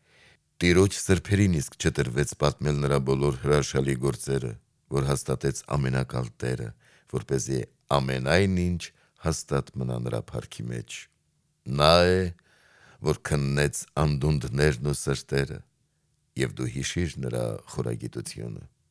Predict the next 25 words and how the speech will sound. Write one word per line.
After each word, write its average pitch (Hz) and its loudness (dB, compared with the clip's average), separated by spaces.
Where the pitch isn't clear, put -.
Բարձրյալն 87 4
է, 62 -2
որ 69 -2
իմանում 80 2
է 76 4
բոլոր 67 0
մեղքերը 69 -2
և 76 2
նայում 80 4
հավիտենության 69 -2
նշաններին, 64 -4
հայտնի 80 2
է 78 6
դարձնում 71 -2
անցյալն 71 0
ու 69 -2
լինելիքը, 73 -2
բացահայտում 73 2
գաղտնի 71 0
բաների 65 -2
հետքերը։ 60 -8
Նրանից 104 6
չի - 2
խուսափում 80 0
և 73 0